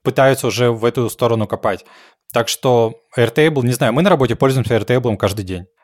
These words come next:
Это умные таблицы, что-то типа Google Sheets, но, во-первых, с автоматизацией, во-вторых, э, там много представлений различных. То есть вот у тебя в Google Sheets просто табличка, а здесь те же самые табличные данные ты можешь представить как канбан-доску,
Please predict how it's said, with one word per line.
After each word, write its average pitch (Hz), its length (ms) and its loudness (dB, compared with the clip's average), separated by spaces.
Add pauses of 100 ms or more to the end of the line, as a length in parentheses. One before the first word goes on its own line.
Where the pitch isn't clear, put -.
(140)
Это 160 180 0
умные 185 200 4
таблицы, 156 800 -2
что-то 185 440 0
типа 143 720 2
Google 139 240 0
Sheets, - 380 -4
но, 139 480 2
во-первых, 131 420 0
с - 60 -4
автоматизацией, 131 720 -2
во-вторых, 131 520 -2
э, 120 320 -2
там 135 180 0
много 127 600 0 (340)
представлений 127 640 0
различных. 104 540 -4 (320)
То 131 120 2
есть 127 220 -2 (100)
вот 131 200 -4
у 139 160 -6
тебя 147 120 0
в 123 40 -4
Google 151 180 -2
Sheets 151 200 -4
просто 147 260 -4
табличка, 139 500 -4 (360)
а 120 120 2
здесь 147 480 0
те 139 140 -2
же 120 80 -2
самые 135 260 0
табличные 131 400 -4
данные 147 260 0
ты 123 120 -4
можешь 120 240 -2
представить 120 320 -2
как - 180 -4
канбан-доску, 120 840 -2